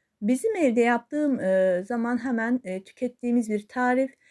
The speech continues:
Size gönül rahatlığıyla tavsiye ediyorum. Yapıp deneyecek olan, e, arkadaşlarımıza afiyet olsun diyorum şimdiden. Bana teşekkür edeceğinize eminim arkadaşlar. Denedikten sonra yorum,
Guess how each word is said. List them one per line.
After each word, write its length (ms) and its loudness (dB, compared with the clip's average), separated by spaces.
Size 560 2
gönül 340 2
rahatlığıyla 760 -2
tavsiye 560 -2
ediyorum. 600 2
Yapıp 360 -4
deneyecek 500 0
olan, 240 0
e, 180 -18
arkadaşlarımıza 1120 -4
afiyet 580 -6
olsun 360 0
diyorum 260 2
şimdiden. 600 0
Bana 200 -2
teşekkür 440 -6
edeceğinize 680 -2
eminim 500 2
arkadaşlar. 800 -4
Denedikten 560 -2
sonra 280 2
yorum, 320 2